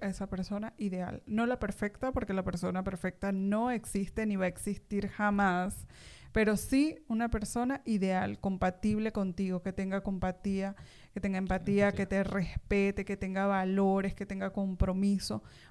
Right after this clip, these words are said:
Speaker 1: O sea, eso es fundamental a la hora de nosotros escoger una pareja. O a la hora de nosotros ayudar a, a mejorar a nuestra pareja.
Speaker 2: Claro,
Speaker 1: O sea, porque
Speaker 2: claro.
Speaker 1: muchas veces decimos,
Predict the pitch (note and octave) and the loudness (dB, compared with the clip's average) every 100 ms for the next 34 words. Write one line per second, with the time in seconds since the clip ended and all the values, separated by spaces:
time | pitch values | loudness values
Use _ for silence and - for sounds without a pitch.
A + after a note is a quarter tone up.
0 | - G3 G3 - C4+ D4 D4+ C4+ B3+ B3+ | -4 0 0 2 0 0 0 0 0 -2
1 | A#3+ A3 G#3 G#3+ C4 C#4+ A3+ G#3 G3+ A#3+ | -2 0 -2 0 -2 -4 -4 -2 -2 -2
2 | C#4+ D#4+ D#4+ A3 G3+ G3 G3 F#3+ A3+ G#3+ | -4 -8 -8 -6 -4 -6 -8 -6 -4 -4
3 | - G3+ G#3+ C4 C#4 - G3 F3+ F3 - | -4 -6 -4 -6 -6 -6 -4 -4 -6 -8
4 | - - - - - - - - B3+ A#3+ | -10 -16 -20 -20 -20 -20 -10 4 6 8
5 | G3 F#3 G3+ C#4 D4+ - _ - A3+ A3 | 6 4 2 0 -2 -16 _ -10 -4 -2
6 | G3+ G#3 G3+ A#3 - - B3+ A#3 G#3 G3 | -2 -6 -6 -8 -10 -4 -2 -2 0 2
7 | G3+ A3 D4+ F#4+ - - - - - - | 2 2 -2 -6 -12 -16 -16 -16 -16 -4
8 | A#3 A3 G3+ F#3+ F3+ - - - - G#3+ | 0 2 4 4 2 -2 -18 -16 -2 2
9 | G#3 - G#3+ A3 D#4 F#4+ A3+ A3 G3 F#3 | 2 0 0 2 0 0 0 0 -2 -2
10 | A#3+ D4+ B3+ - - - - - - - | -4 -4 -8 -12 -16 -20 -20 -20 -10 8
11 | C#3 A#3 G#3 A#2 G3 G#3+ A3 C4 C#4+ D#4+ | 10 12 10 8 6 4 2 2 0 2
12 | D4 B3 C4+ C#4 C#4+ | 0 0 -2 -2 -4